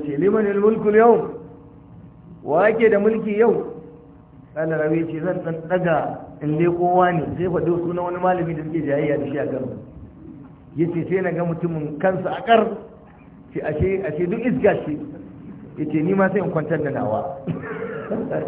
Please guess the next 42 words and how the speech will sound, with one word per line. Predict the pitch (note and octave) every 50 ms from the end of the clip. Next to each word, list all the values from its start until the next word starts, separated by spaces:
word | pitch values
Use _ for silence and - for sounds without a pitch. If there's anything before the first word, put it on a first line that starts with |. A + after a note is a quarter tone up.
| - - - - - - -
Allah | F3 E3+ E3+ D#3+ D3+ D3 D3
ji | D3 D3+ D3
kan | E3+ E3 -
kala | E3 E3 D#3+ D3+ C#3+
rawi. | C3 B2+ B2 A#2+ A#2+ A#2 A#2+ D3
Allah | D3+ D#3 D3 C#3+
ya | C#3
masa | C#3+ D#3 D#3 - D#3+
rahama. | - C3 C3+ C3+ A#2+ A#2+ A2+ - - - - - - - - - - - -
Yana | C#3+ E3 E3+ E3+ D#3
da | C#3+ C#3
barkwanci | C#3 D3 D3 D3+ D#3+ D3+ D#3 D3+ D3 C3+ C3 C3
kware | D3+ D3+ D3 C#3+
da | C3+ B2
gaske. | - - - - - - G2 - - - - - -
Malam | C3 D#3 E3+ E3+ D3+ D3+
Abubakar | D3 - D#3 D#3 C#3+
Mahmud | C#3 C3+ C3+ C#3 C#3+ C#3 C3 C3+
Gumi | C#3 C3+ C3+
ya | C3+ C3+
ce, | C#3+
"An | E3 F3+ E3+ E3
ga | E3 E3
malami | E3 E3 D#3+ D#3+ D#3 D#3+ D#3+
wargi | F3 F#3 F#3+ F#3 F3+ D#3+ E3 D#3 C#3
gare." | B2+ B2+ A#2 A#2 A2 - - - - - - - - - - - - - - - - - - -
Allah | B2+ C3 C3+ B2
ya | A#2+
masa | B2+ C3+ B2 B2+ C#3
rahama | B2+ C3 C3 C3 B2 A#2 A#2
gaba | A#2 A2+ A#2+ A#2+ A#2+ A#2
daya. | A#2+ A#2+ A#2+ - - - - - - - - - - - - - C#3+
Eh, | B2 B2 B2 A#2+ A#2+
Allah | B2 C#3 C#3 C3+ B2
ya | A#2+ C3+
masa | C#3 B2 -
rahama. | A#2 A#2+ A#2+ A#2 A2 G#2 F2+ - - - - - - - - - - - - - - - -
Amma | C3+ D#3 F3+ G3 G#3 G3+
kala | G#3 A3+ A3+ G#3 G3
rawi | G3 F#3 F#3+ F#3+ G3+
yana | G3+ G3+ F#3
da | D#3+